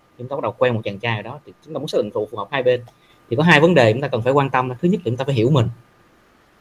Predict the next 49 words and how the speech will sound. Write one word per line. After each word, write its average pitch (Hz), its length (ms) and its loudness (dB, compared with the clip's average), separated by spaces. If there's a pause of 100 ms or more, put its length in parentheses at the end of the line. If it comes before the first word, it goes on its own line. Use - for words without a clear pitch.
(120)
Đầu 123 100 2
tiên 147 200 4
hiểu 131 160 2
mình 120 240 4
là 110 80 -2
chúng 170 180 -4
ta 147 100 -2
sẽ 135 140 -10
phải 143 140 -8
tự 120 220 0
hỏi 113 160 0
bản 127 160 -2
thân 156 180 0
mình 110 140 -2
coi, 127 120 -10 (500)
thật 139 100 -8
sự 123 120 0
là 127 100 2
mình 120 180 -4
có 175 180 -6
thích 269 120 -4 (440)
cái, 196 480 -4
cái, 175 240 -2
cái 170 160 0
ngành 139 280 2
marketing 156 320 0
hay 156 140 -2
không? 151 120 -4 (680)
Ha, 170 180 -4 (100)
giữa 131 120 4
việc 151 160 -2
thích 233 180 -4
với 185 80 6
việc 147 140 0
đam 160 180 2
mê 156 180 4
là 123 60 2
hai 143 180 -2
khác 202 140 -6
nhau 170 120 0
hoàn 120 160 -2
toàn. 101 180 -6 (420)
Thích 208 200 -6
là 117 120 -2
nó 120 160 -6
chỉ 117 220 -8
chúng 165 120 -8
ta 147 80 -10
thích 156 140 -14